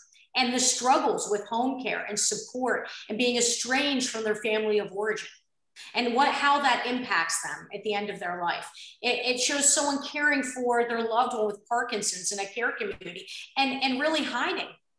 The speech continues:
because they're afraid that they won't be accepted. They're afraid of what their loved one will feel like or be treated like in that care community. It shows a variety of, of,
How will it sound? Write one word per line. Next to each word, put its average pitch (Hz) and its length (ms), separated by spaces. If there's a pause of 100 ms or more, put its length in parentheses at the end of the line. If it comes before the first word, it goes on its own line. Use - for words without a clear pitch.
(320)
because 269 260
they're 294 160
afraid 294 420
that 220 120
they 208 120
won't 208 200
be 190 100
accepted. 165 480
They're 247 140
afraid 269 440
of 240 120
what 214 180
their 214 140
loved 196 240
one 185 180
will 196 100
feel 226 320
like 175 240
or 220 100
be 254 160
treated - 500
like 202 160 (480)
in 285 180
that 220 280
care 233 320
community. 208 680 (480)
It 247 120
shows 285 360
a 277 80
variety 240 920 (140)
of, 226 320
of, 220 220